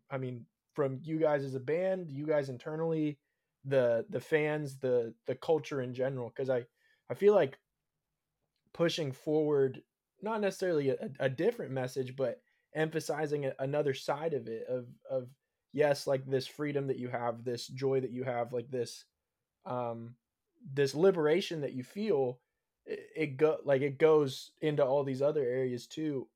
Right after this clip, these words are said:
It, it seems like that message, unfortunately, a lot of times for the church at large falls on deaf ears, or even sometimes there's, there's certain resentment towards people that, that share that message. And, and so what was that like for you guys as, as you started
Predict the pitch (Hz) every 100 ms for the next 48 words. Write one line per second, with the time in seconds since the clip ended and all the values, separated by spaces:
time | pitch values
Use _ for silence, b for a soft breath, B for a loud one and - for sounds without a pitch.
0 | - 156 - 147 135 196 208 190 143 127
1 | 147 135 139 143 143 139 131 - _ _
2 | _ _ 131 135 160 165 - 147 135 131
3 | 131 131 131 135 127 123 120 - - 139
4 | 139 131 127 117 - 147 131 127 123 135
5 | 139 139 - - 127 123 120 117 123 113
6 | - 127 123 123 151 - 160 156 139 _
7 | _ - 139 135 127 135 131 123 117 123
8 | 117 - - - 127 123 - 135 127 120
9 | 117 120 131 131 127 120 - _ _ _
10 | _ _ - 156 135 - 147 131 135 123
11 | 123 117 - _ 127 107 _ - - 185
12 | 208 135 85 98 - - - 139 135 143
13 | 139 143 139 - 180 165 160 147 139 -
14 | 123 135 135 117 - - 131 123 - 131
15 | 127 120 131 127 120